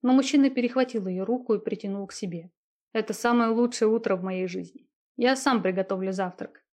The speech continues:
а ты пока отдыхай». Как только за Аланом закрылась дверь, Маргарита поднялась и, надев халат, пританцовывая, направилась в гостиную. Нет, она не собиралась разлёживаться.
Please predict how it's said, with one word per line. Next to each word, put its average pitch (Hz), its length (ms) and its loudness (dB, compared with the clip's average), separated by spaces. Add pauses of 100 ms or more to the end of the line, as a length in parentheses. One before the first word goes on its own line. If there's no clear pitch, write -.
а 240 100 0
ты 320 100 2
пока 220 300 -2
отдыхай». 175 500 -10 (380)
Как 247 200 0
только 311 260 4
за 240 140 2
Аланом 262 420 4
закрылась 240 460 2
дверь, 277 460 0
Маргарита 240 440 0
поднялась 214 680 -2
и, 247 60 0
надев 247 280 2
халат, 254 440 0
пританцовывая, 220 720 -2
направилась 202 600 -6
в 202 60 -10
гостиную. 185 600 -8 (420)
Нет, 214 300 2
она 254 160 4
не 285 120 6
собиралась 240 520 0
разлёживаться. 208 760 -2